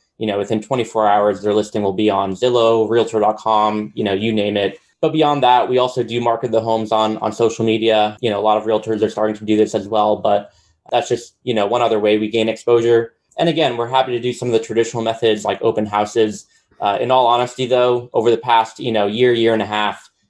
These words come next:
here the national market has been absolutely crazy. You know, most homes are going under contract within a few days. So there isn't too much, you know, marketing outside of listing the home on the M L S that we truly have to do.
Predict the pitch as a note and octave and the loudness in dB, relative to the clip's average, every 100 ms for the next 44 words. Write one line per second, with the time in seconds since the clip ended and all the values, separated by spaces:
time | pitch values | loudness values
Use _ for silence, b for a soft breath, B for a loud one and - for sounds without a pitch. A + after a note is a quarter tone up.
0 | _ A#2 B2 A2 A2 A2 - A2 G#2+ G#2+ | _ -2 0 2 2 0 -2 -2 0 0
1 | A2 G#2 G#2 G#2+ G#2 G#2 A#2 A#2 B2 A2+ | -2 -4 -2 -2 -4 -4 -4 -4 -4 -4
2 | G#2+ B2 A2+ A2 A#2 A2+ A2 - A2 G#2 | -2 2 2 2 0 0 -2 -6 -4 -2
3 | A2+ A2+ A2+ G#2+ G#2+ A2+ G#2+ G#2 G#2 A2 | -2 -2 -2 -2 -2 -2 -2 -4 -2 -2
4 | G#2+ G#2+ G#2 - A2 G#2 - G#2 G#2+ G#2 | -2 -2 -4 -6 -4 -4 -4 2 4 2
5 | F#2+ - G#2 G#2 - b b A#2 A#2 C3+ | 0 -2 -2 -2 -6 b b 0 2 2
6 | A2+ A2 G#2+ - - - C#3+ A#2+ - _ | 0 -2 -2 -8 -10 -4 -2 -2 -6 _
7 | _ B2+ A2+ G#2+ A2+ A2 A2+ G#2 G#2 A2+ | _ -4 -2 0 0 -2 -2 -2 -2 0
8 | A2 G#2 G#2 - A2 G#2 G#2+ G2 G2+ G2+ | 0 0 -2 -2 -4 -2 -2 -2 -2 -2
9 | G2+ G2+ G2 G#2+ G#2+ G#2+ A2+ G#2 G2+ G2 | 0 0 0 -2 -2 0 0 0 0 -4
10 | G2 G#2+ G2+ | -2 0 -2